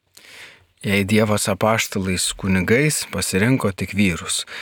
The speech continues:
moterų kunigais bažnyčia nešventina, bet jis pasirinko apaštalais kunigais tik žydus būt. Jei būtų kitaip nusprendęs, būtų iš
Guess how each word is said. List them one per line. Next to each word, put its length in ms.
moterų 400
kunigais 720
bažnyčia 560
nešventina, 800
bet 160
jis 160
pasirinko 680
apaštalais 800
kunigais 600
tik 160
žydus 560
būt. 380
Jei 160
būtų 400
kitaip 320
nusprendęs, 800
būtų 320
iš 80